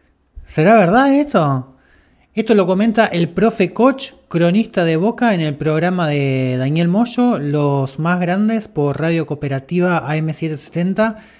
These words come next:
de doce al del mediodía a catorce horas. Es un pro-, periodista que informa todos los días, yo lo considero recontra súper serio.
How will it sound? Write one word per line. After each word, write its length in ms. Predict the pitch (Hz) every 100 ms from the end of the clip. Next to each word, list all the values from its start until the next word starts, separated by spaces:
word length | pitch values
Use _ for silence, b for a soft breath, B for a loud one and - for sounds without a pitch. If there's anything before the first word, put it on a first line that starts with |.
| B B
de 180 | 151 147
doce 560 | 165 208 - 185 175 160
al 140 | 143
del 120 | 147
mediodía 640 | 147 147 147 175 240 226 -
a 160 | 147 -
catorce 480 | 143 175 165 -
horas. 380 | 180 143 127 - b b b b b
Es 220 | 196 196
un 320 | 180 156 139
pro-, 300 | 156 160 151
periodista 480 | 156 143 165 233 165
que 80 | 139
informa 380 | 139 170 160 143
todos 140 | 165
los 140 | 147
días, 300 | 151 240 233
yo 80 | -
lo 100 | 170
considero 480 | 151 139 151 160 156
recontra 680 | 135 143 139 175 190 170 151
súper 340 | - 170 156
serio. 540 | 139 196 214 240 247